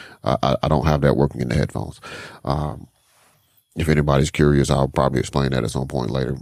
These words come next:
It, just write it off to parano-, paranoia, right? And we'll, we'll call it done. Uh, so I was like, "Man, this is cool." I'm probably gonna keep this one back here though, which means Tia won't really get to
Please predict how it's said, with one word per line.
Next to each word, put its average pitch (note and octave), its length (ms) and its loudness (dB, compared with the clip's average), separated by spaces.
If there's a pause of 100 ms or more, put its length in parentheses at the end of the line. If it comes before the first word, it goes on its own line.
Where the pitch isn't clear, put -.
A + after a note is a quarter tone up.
(100)
It, D2+ 140 -2 (420)
just E2 320 2
write E2+ 220 4
it D2 80 4
off D2 140 4
to C#2+ 60 -4
parano-, C2 460 0 (240)
paranoia, D#2+ 1040 2 (340)
right? C2 240 -4
And C2+ 100 -8
we'll, C#2 220 -4
we'll C2+ 200 -8
call C#2 220 0
it C2 60 -8
done. A#1 220 -8 (720)
Uh, C#2+ 380 -2 (580)
so G#2 440 2 (1700)
I - 80 2
was G#2+ 160 2
like, E2+ 180 0
"Man, A2 240 2
this F2 220 -2
is - 80 -8
cool." F#2 300 2
I'm C#3 120 -2
probably C3+ 380 2
gonna A#2+ 200 2
keep - 380 0
this E2 240 4
one G2+ 160 0
back D2+ 240 2
here F2 300 4
though, A2 180 4
which B2+ 260 -2
means D2+ 240 0
Tia D#2+ 280 2
won't D#2+ 280 0
really D#2 200 2
get D2 240 -2
to A#1 260 -2